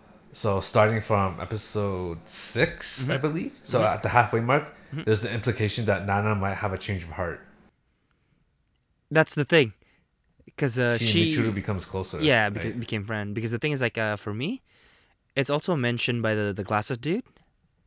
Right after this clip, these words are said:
Speaker 2: He said that to be a murderer, you have to be able to dehumanize your, the opponent, right? And then now, because, uh, their relationship with Michiru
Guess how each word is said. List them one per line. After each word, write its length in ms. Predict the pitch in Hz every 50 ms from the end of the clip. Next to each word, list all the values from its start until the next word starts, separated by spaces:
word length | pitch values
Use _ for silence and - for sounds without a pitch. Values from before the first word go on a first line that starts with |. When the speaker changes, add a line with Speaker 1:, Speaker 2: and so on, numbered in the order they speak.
| _ _
Speaker 2:
He 140 | _ - 127
said 280 | 117 - 151 143 131 127
that 180 | 127 117 113 - _ _ _
to 120 | - - 139
be 160 | 120 135 127 107
a 40 | 107
murderer, 680 | 101 95 95 101 104 110 135 151 175 202 262 - - _ _ _ _ _ _ _ _ _ _ _ _ _ _ _ _ _ _ _ -
you 120 | 127 131
have 160 | 135 143 139
to 100 | - -
be 100 | 139 131
able 120 | 123 120 120
to 120 | - -
dehumanize 680 | 120 113 117 104 - 123 117 117 110 104 98 95 87 98
your, 320 | 101 95 92 92 92 98 - -
the 220 | - 107 113 110 101
opponent, 440 | 95 - 131 135 127 101 90 87
right? 220 | 92 101 143 180 - _ _ _ _ _ _ _ _ _ _ _ _ _ _ _ _ _ _ _ _ _ _ _ - - - _ _ _ _ -
And 280 | 123 123 123 123 117
then 560 | 113 110 110 110 107 110 107 110 107 65 50 - _ -
now, 720 | 95 87 110 123 135 135 135 120 107 104 104 107 117 120 120
because, 460 | 117 123 117 - - 107 104 98 98 101
uh, 280 | 101 98 98 98 98 98
their 160 | 107 117 110
relationship 640 | 107 107 101 101 110 110 - 123 113 - 170 202 _ _ _ _ _ -
with 140 | 120 107 110
Michiru 420 | 110 98 - 113 117 147 202